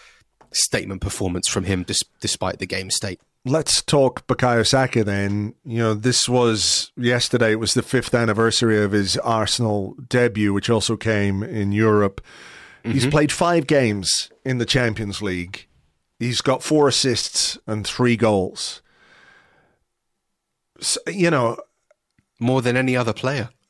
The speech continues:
Speaker 2: I am sort
Speaker 1: More,
Speaker 2: of
Speaker 1: more direct goal contributions than any other player.
Speaker 2: Wow. I mean, I, I, I kind of am at a loss for what to say about Saka and what he produces
Speaker 1: Mm-hmm.
Speaker 2: and how he makes it seem so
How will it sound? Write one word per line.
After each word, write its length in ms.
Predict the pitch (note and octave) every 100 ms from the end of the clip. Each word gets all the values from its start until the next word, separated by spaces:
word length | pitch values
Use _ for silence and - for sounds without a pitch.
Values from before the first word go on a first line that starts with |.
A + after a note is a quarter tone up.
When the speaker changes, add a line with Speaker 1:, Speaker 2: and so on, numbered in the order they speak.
| -
Speaker 2:
I 140 | D3 D#3+
am 220 | D#3 D3+
sort 320 | - - A#2
Speaker 1:
More, 80 | B2
Speaker 2:
of 220 | C3 -
Speaker 1:
more 300 | - A#2 B2+
direct 440 | B2 B2 A#2+ A#2+ G2+
goal 180 | A#2 A2
contributions 720 | A#2 G#2 G2 G#2 - G#2 F#2+
than 160 | G2+ F#2
any 280 | A2+ G#2+ G2+
other 180 | G2
player. 340 | - G2+ G2 F#2 _ -
Speaker 2:
Wow. 460 | G#2+ C#3 A2+ D2+ _ _ _ _ _ _ _ _ _ _ -
I 60 |
mean, 180 | D3+ E3
I, 80 | D#3+ C#3+ D#3+
I, 460 | G#2 G2+ - - - - _ _ _ _ _ _ _ _ _ C#3
I 100 | D3
kind 540 | - - E3+ G#3 G3
of 100 | D3
am 140 | C#3+
at 100 | C3+
a 60 | C3
loss 720 | B2 B2+ B2+ G#2+ - - - - _ _ _ _ _ - - _ _ _ _ _
for 180 | C#3 C3
what 180 | C3+ -
to 80 |
say 300 | B2+ D#3+ E3
about 300 | C3 G2+ G2+
Saka 440 | - A#2 G2+ F#2 G2+
and 120 | A2+
what 140 | B2+ C3
he 60 |
produces 720 | - A#2+ A2+ C#3+ C3 C#3+ G2+ G2
Speaker 1:
Mm-hmm. 80 |
Speaker 2:
and 100 | A#2 G#2+
how 380 | B2+ B2+ B2
he 160 | A2 B2
makes 340 | A#2 A#2+ -
it 140 | - -
seem 440 | - B2+ B2 A2+
so 760 | - - A#2+ A2+ A2 A2 G#2+